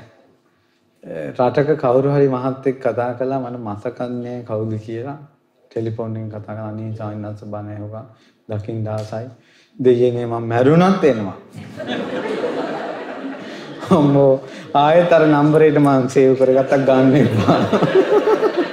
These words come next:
හරි භයානකයි පින්වත්නි. මොකද කරන්නේ කියලා මම මේ කල්පනා කරන්නේ. ඒ,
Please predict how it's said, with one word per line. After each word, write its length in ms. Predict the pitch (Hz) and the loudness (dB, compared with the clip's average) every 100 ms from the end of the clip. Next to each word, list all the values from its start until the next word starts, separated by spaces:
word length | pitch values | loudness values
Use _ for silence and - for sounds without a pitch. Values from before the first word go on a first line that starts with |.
| - - - - - - - - - - - - - - - - - - - 101 | -8 -12 -14 -16 -16 -16 -14 -14 -16 -16 -18 -18 -18 -18 -18 -20 -20 -18 -10 -4
හරි 240 | 151 156 160 | -2 0 2
භයානකයි 720 | 123 110 143 165 180 180 175 | 2 2 2 4 4 4 4
පින්වත්නි. 600 | 170 160 147 135 131 131 131 - - - - - - - - - - - | 2 0 -2 -2 -2 -4 -6 -12 -18 -20 -18 -18 -20 -20 -20 -20 -18 -2
මොකද 380 | 135 139 180 175 165 | 0 2 4 4 4
කරන්නේ 560 | 151 160 185 202 208 185 | 4 6 6 6 6 4
කියලා 300 | 175 165 156 | 4 4 4
මම 140 | 151 | 4
මේ 160 | 151 151 | 4 2
කල්පනා 540 | 131 113 120 113 104 | 2 0 -6 -10 -8
කරන්නේ. 460 | 107 110 117 135 104 - _ _ 165 | -10 -10 -8 -4 -4 -4 _ _ 2
ඒ, 180 | 147 | 4